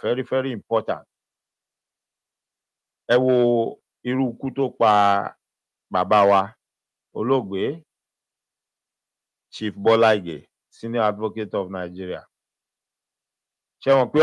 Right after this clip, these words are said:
up to date, a lot of things are hidden? Ẹ́? Ọ̀pọ̀lọpọ̀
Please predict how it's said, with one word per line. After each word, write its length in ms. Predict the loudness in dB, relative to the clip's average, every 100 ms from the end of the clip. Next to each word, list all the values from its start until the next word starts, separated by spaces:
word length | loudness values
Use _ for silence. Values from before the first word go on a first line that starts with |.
| 4
up 140 | 2
to 140 | -4
date, 340 | -2 0 0 -4 _ -20 -20 _ _ -6
a 40 |
lot 240 | -2 0
of 180 | 0 -2
things 220 | -4 -2 2
are 160 | 2
hidden? 440 | 2 -4 -6 -8 -12 _ _ _ _ _ _ _ _ _ _ _ _ _ _ _ _ _ _ _ _ _ _ _ _ 2
Ẹ́? 260 | 4 2 -2 _ _ _ _ _ -2
Ọ̀pọ̀lọpọ̀ 500 | 0 4 6 6